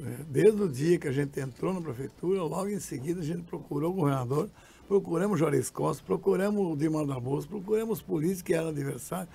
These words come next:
e fizemos uma junção. Por isso que a Sinop teve esse crescimento, por isso que a Sinop tá desenvolvendo, porque houve junção política e veio dinheiro de vários lados. Veio dinheiro parlamentar, veio dinheiro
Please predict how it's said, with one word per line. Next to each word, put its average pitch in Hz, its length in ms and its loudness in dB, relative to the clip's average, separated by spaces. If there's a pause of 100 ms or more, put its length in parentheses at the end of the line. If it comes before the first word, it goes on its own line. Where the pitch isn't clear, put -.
(200)
e - 100 0
fizemos 196 400 0
uma 190 200 0
junção. 170 480 -4 (200)
Por 233 140 -6
isso 220 160 -4
que - 60 -4
a 185 40 0
Sinop 208 380 -4 (180)
teve 196 140 6
esse 180 180 0
crescimento, 170 680 -4
por 185 80 -6
isso 180 80 -8
que 190 280 -6
a - 40 -12
Sinop 170 260 -4 (100)
tá 202 140 2
desenvolvendo, 170 680 -2 (260)
porque 208 320 0 (280)
houve 220 260 6
junção 185 360 2
política 175 440 -2
e 190 40 4
veio 190 240 10
dinheiro 185 300 2
de 190 80 0
vários 180 420 4
lados. - 380 -8 (400)
Veio 143 140 0
dinheiro 147 440 -4
parlamentar, 139 720 -4
veio 156 160 -4
dinheiro 151 340 -8